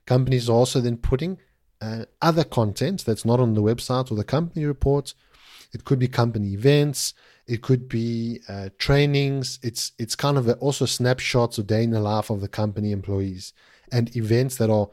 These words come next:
valuable for them that they're proud to share with everyone. And also you'll see on Facebook, on LinkedIn, on Twitter, there's also other sets of information that are shared there,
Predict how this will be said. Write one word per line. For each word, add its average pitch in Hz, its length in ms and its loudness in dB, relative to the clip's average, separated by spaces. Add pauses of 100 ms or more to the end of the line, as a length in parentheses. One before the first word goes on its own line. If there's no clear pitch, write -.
(460)
valuable 117 440 4
for 110 180 0
them 101 300 2
that 98 160 -8
they're 113 180 0
proud 104 340 -2
to 104 260 -8
share 92 420 -2
with 101 220 -4
everyone. 98 420 -6 (640)
And 131 140 -4
also 147 400 4
you'll 127 200 4
see 139 400 0
on 113 100 -4
Facebook, 139 640 2 (340)
on 117 140 -2
LinkedIn, 131 500 2
on 113 120 -2
Twitter, 139 440 0 (480)
there's 120 220 4
also 151 280 6 (100)
other 165 220 2
sets 139 320 2
of 110 120 2
information 110 640 0
that 104 140 2
are 101 100 2
shared 101 340 0
there, 92 180 -10